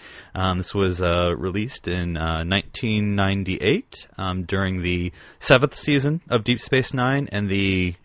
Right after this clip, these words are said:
correct me if I'm wrong, fifth season of Voyager. Um, and so this occurs kind of early, um, in seventh season Deep Space Nine, if you're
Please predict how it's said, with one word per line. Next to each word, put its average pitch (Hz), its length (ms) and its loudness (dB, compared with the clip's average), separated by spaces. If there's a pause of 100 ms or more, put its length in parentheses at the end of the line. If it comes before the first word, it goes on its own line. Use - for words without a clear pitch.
(280)
correct - 220 -2
me 98 100 -8
if 95 120 -8
I'm 95 140 -2
wrong, 98 220 0
fifth - 280 2
season 170 420 0 (460)
of 110 140 0
Voyager. 104 500 0 (640)
Um, 98 380 4
and 95 140 0
so 104 160 2
this 110 200 -2
occurs 110 600 4
kind 262 220 -4
of - 100 2
early, 107 520 6
um, 92 240 0
in 87 80 -2
seventh 90 320 0
season 92 360 -4
Deep 85 160 -6
Space - 300 -4
Nine, 85 300 -4
if 92 120 -10
you're 82 160 -4